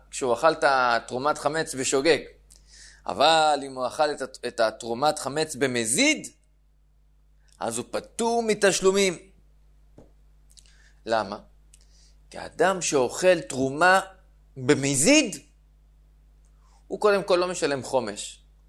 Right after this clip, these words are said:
משלם רק קרן. והתשלום שהוא משלם,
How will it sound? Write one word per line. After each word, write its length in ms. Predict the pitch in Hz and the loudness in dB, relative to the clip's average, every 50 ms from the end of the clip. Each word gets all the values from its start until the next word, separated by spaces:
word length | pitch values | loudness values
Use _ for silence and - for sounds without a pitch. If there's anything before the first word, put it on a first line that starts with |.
| _ _ _ _ _ - | _ _ _ _ _ -14
משלם 340 | 117 - 147 151 156 151 147 | -8 -4 -4 -2 -2 0 2
רק 200 | 170 180 180 - | 2 0 0 -2
קרן. 320 | 170 147 123 113 107 92 - - - _ _ _ _ _ _ _ _ _ _ - - - - - - | -4 -4 -4 -4 -8 -14 -16 -20 -20 _ _ _ _ _ _ _ _ _ _ -20 -20 -20 -20 -8 2
והתשלום 680 | 117 117 120 - 135 127 - - - 277 311 311 262 | 2 2 2 2 -2 -2 0 0 2 2 4 2 2
שהוא 220 | - 285 285 262 | -2 -2 -2 -2
משלם, 460 | 240 214 - 220 220 226 247 262 285 | -2 4 4 4 6 6 4 4 2